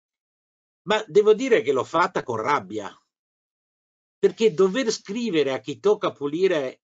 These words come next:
il sedere di un bambino mi sembrava un atto di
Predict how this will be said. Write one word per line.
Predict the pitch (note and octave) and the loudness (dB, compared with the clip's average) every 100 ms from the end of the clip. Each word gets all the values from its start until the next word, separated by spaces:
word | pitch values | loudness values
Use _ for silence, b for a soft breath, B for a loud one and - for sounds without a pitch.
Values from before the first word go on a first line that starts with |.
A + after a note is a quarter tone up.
| _ - | _ -16
il | C3+ | -12
sedere | - C#3+ F3 F#3 | -6 -2 0 0
di | D3+ | -2
un | C3+ B2+ | -4 -6
bambino | B2+ C3 A#2+ A#2+ | -12 -10 -10 -10
mi | D#3+ | -10
sembrava | F#3 G#3+ G#3+ E3+ D#3 | -8 -4 0 -2 -2
un | G3 | -4
atto | G3 B2+ - C#3 | -4 -4 -4 -4
di | C3 D#3 C3+ | -2 -4 -4